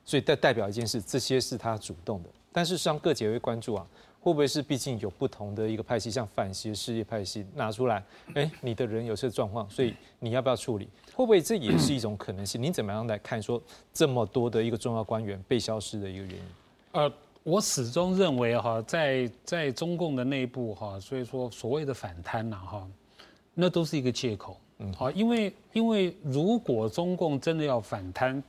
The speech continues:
Speaker 2: 中共自己知道了哈，他们其实是要进行政治改革的。啊，
Speaker 1: 嗯。
Speaker 2: 譬如说三权分立，
Speaker 1: 是。
Speaker 2: 啊，譬如说媒体啊，有监督权，或是说真正的司法独立，他们自己知道。啊，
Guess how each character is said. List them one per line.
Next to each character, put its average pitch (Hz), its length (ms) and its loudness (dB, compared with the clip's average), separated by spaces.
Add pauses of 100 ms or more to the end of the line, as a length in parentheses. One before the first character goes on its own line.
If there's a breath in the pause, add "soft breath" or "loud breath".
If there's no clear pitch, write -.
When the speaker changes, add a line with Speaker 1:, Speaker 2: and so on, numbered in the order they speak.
(100)
Speaker 2:
中 165 160 0
共 165 140 4
自 156 160 -4
己 95 180 -10
知 107 180 -8
道 101 240 0
了 92 80 -12
哈， 95 280 -10 (680 loud breath)
他 196 120 -2
们 196 140 2
其 151 240 0
实 127 160 0
是 135 120 -2
要 135 120 2
进 135 180 0
行 110 180 -4
政 117 220 2
治 107 160 -4
改 85 200 -8
革 90 200 -10
的。 92 120 -8 (340)
啊， 117 180 4
Speaker 1:
嗯。 101 40 -2
Speaker 2:
譬 120 200 0
如 110 80 0
说 107 160 -4
三 120 220 0
权 98 180 -4
分 104 220 -4
立， 101 140 -2 (120)
Speaker 1:
是。 - 200 -10
Speaker 2:
啊， 92 220 -8 (240)
譬 - 80 -2
如 110 140 0
说 110 180 -2
媒 120 280 0
体 90 420 -8 (140)
啊， 90 280 -8 (140)
有 104 180 -4
监 135 240 2
督 135 200 2
权， 110 200 -2
或 139 180 2
是 127 120 -2
说 127 200 0
真 135 220 2
正 135 140 0
的 110 80 0
司 120 220 -2
法 98 180 -4
独 87 220 -6
立， 110 180 -2 (420 loud breath)
他 - 220 2
们 143 180 4
自 139 240 2
己 87 200 -8
知 101 240 -4
道。 101 260 -2 (720 loud breath)
啊， 131 180 4